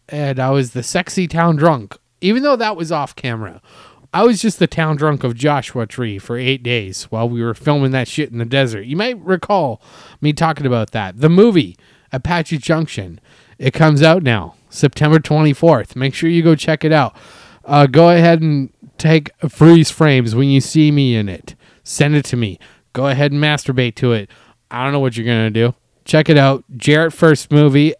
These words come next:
Apache Junction, September twenty-fourth. Test, test, test, testes, testes. Here we go. Here we go.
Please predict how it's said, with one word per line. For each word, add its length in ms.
Apache 500
Junction, 600
September 520
twenty-fourth. 920
Test, 640
test, 400
test, 500
testes, 800
testes. 600
Here 120
we 80
go. 360
Here 80
we 80
go. 300